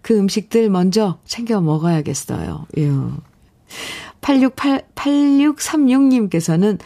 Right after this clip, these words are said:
엄마가 뭘 만들어주시면 예전이랑 손맛이 변했다고 타박했었거든요. 사연을 듣고 보니 그조차 참 소중한 것들이네요. 이제부터라도 반성하면서 엄마께 좀 더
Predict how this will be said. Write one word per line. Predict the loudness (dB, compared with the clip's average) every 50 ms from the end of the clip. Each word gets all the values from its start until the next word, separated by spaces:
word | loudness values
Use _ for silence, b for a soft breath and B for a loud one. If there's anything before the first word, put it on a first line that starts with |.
| B B B B
엄마가 | B 2 4 4 2 2 2 2 2 2 2 2
뭘 | 2 2 2 2
만들어주시면 | 2 2 2 2 2 2 2 0 0 0 -2 -2 -2 0 2 2 2 2 0 -4 B B B B B B B 0
예전이랑 | 0 0 2 2 0 2 2 2 2 2 2 2 2 0 0 -2 -4 -8 _ _ _
손맛이 | -18 -12 -6 -2 0 2 2 2 0 0 0 2 2 2 0 -2 -4 _ -4
변했다고 | -2 0 2 2 0 -2 -2 -4 -4 -2 -2 -4
타박했었거든요. | -6 -6 -10 -6 -4 -4 -4 -2 -4 -8 -4 -4 -6 -4 -2 -4 -4 -2 -2 0 0 0 0 -2 -4 B B B B B B B B B B
사연을 | B -2 0 0 2 2 2 2 0
듣고 | -2 -2 -2 -2 -2
보니 | 0 0 0 2 2 4 2 2 0 -2 B B B B
그조차 | -2 -2 0 0 -2 -4 -4 -8 -6 -4 -4 -4
참 | -6 -6 -6 -4 -6 -6 _ _
소중한 | -14 -8 -8 -6 -2 -2 0 0 0 0 0
것들이네요. | -2 -2 -4 -2 -4 -4 -2 -2 -2 0 0 0 0 0 0 -2 -4 -6 -10 _ _ _ _ B B B B B
이제부터라도 | B -2 0 0 0 -2 -2 -6 -8 -4 -4 -2 -2 -2 -2 0 0 0 0 -2 B B B -8
반성하면서 | -2 0 2 2 2 2 2 0 2 2 0 0 0 -2 -2 0 0 -2 -2 -4 -6 -10 -6
엄마께 | -2 0 0 0 0 -2 -4 -6 -6
좀 | -4 -2 -4 -4 -2
더 | -2 -2 -2 -2 -2